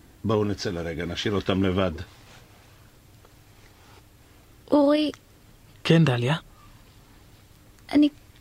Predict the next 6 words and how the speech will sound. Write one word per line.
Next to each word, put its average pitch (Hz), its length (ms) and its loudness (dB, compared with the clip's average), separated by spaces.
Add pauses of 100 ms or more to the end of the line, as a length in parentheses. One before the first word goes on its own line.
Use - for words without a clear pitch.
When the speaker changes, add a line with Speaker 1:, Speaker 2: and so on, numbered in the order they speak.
(340)
Speaker 2:
אני 294 220 4
כל 294 200 -8
כך 302 200 0
אוהבת 294 480 2
אותך. - 300 -4 (1700)
תמיד, 339 460 4